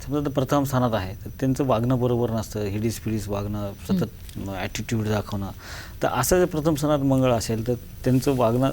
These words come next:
Speaker 1: स्थिर होण्यासाठी किंवा त्यांना दुसऱ्या माणसाची किंमत <laughs> कळण्यासाठी तर आपण त्यासाठी एक महत्त्वाची गोष्ट की प्रथम स्थान म्हणजे तिथं आपण त्यांचा मूड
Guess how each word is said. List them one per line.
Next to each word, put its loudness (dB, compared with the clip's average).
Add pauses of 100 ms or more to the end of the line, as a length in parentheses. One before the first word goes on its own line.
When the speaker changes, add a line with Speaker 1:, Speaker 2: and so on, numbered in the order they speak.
(160)
Speaker 1:
स्थिर 2
होण्यासाठी 2
किंवा -4
त्यांना 0 (460)
दुसऱ्या 2
माणसाची 4
किंमत 4
<laughs> 0
कळण्यासाठी 2 (540)
तर 4
आपण 2
त्यासाठी 4 (100)
एक 0
महत्त्वाची 4
गोष्ट 0
की 0
प्रथम 0
स्थान 2
म्हणजे 2 (480)
तिथं 4
आपण 2
त्यांचा 2
मूड 6